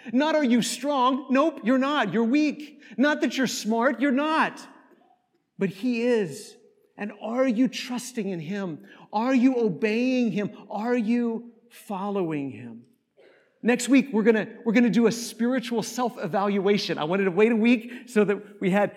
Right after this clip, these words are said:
even more people that didn't sleep in this morning, you know, and, and, and, and have that form. And we're gonna go through it and, and evaluate our own lives. But I wanna encourage you, don't wait till next week. Start evaluating right now.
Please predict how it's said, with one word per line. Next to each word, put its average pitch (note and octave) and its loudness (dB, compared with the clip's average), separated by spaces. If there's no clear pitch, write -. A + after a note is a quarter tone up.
even F#3 -2
more G3 0
people G#3 -2
that D#3+ -4
didn't F#3+ 0
sleep G3 -4
in G#3 2
this G3 -2
morning, G3 -2
you G3+ 0
know, G3+ 2
and, G3 0
and, F#3 -2
and, F#3 -4
and F#3 -4
have G#3 2
that A3 0
form. A#3+ 2
And G#3+ 0
we're A#3 2
gonna A#3 4
go B3 2
through C4+ 0
it A3+ 2
and, A3 -2
and A3 0
evaluate A#3+ 2
our G#3 0
own G#3+ -2
lives. E3 -6
But F#3 0
I G3 2
wanna A#3+ 4
encourage G#3+ 0
you, F#3+ 0
don't G#3 2
wait G#3 -2
till G3+ -6
next E3 -10
week. C3 -16
Start G3 -4
evaluating F3+ -2
right D3+ -6
now. B2+ -12